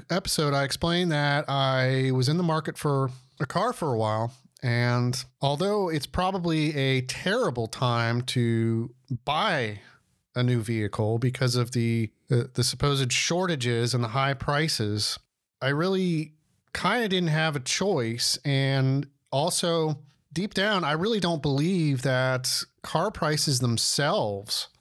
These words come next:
are going to be going down anytime soon. So my feeling here was kinda to just kinda jump in and make the purchase before next year, you know, the same vehicle is another three, four thousand dollars.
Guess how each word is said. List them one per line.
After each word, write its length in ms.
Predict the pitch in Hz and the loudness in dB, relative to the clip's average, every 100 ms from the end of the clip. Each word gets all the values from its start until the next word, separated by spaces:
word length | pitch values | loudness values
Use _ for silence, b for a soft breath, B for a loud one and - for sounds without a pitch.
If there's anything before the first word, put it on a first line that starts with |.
| _ _ _ _ _ - | _ _ _ _ _ -2
are 80 | |
going 220 | 135 160 160 | 0 0 0
to 100 | - | -2
be 120 | 131 | -2
going 320 | 139 147 143 | 0 0 0
down 420 | 127 120 139 175 | 0 0 2 0
anytime 540 | 110 107 - 107 98 95 | 0 -2 -2 -2 0 0
soon. 420 | - - - 113 _ _ _ - | -2 0 -2 -4 _ _ _ -6
So 320 | - 135 139 | -2 0 0
my 220 | 143 190 | 0 -2
feeling 320 | 185 190 156 | 0 0 2
here 260 | 147 156 151 | 2 2 2
was 140 | 135 | 0
kinda 340 | - 160 160 143 | 0 0 0 -2
to 540 | - 139 135 131 131 | -2 0 2 2 0
just 260 | 131 151 - | 0 0 0
kinda 260 | 165 151 | 0 0
jump 300 | 120 143 143 | 0 0 0
in 300 | 151 156 170 | 0 2 0
and 640 | 139 123 123 127 127 123 131 | 0 0 2 2 2 2 0
make 280 | 131 135 127 | 0 0 -4
the 60 | |
purchase 600 | - 160 233 - 113 117 | -2 0 0 0 0 -2
before 460 | - 117 - 135 135 | -2 -2 0 0 2
next 340 | 131 131 - | 0 -2 -2
year, 320 | 127 120 123 127 B B B B B - | 0 2 0 -2 B B B B B 0
you 80 | 127 | 2
know, 220 | 123 127 | 0 -2
the 100 | 131 | -2
same 320 | 127 156 160 131 | 0 2 2 2
vehicle 520 | 156 175 - 135 131 | 0 0 0 0 2
is 80 | 127 | 2
another 460 | 127 135 127 127 127 - - - | 2 2 0 -2 -4 -16 -20 -8
three, 220 | 143 147 | -2 -2
four 300 | 131 147 147 | 0 -2 0
thousand 380 | 156 151 143 139 | 0 0 0 0
dollars. 580 | 143 185 120 131 - | 0 0 -2 -4 -8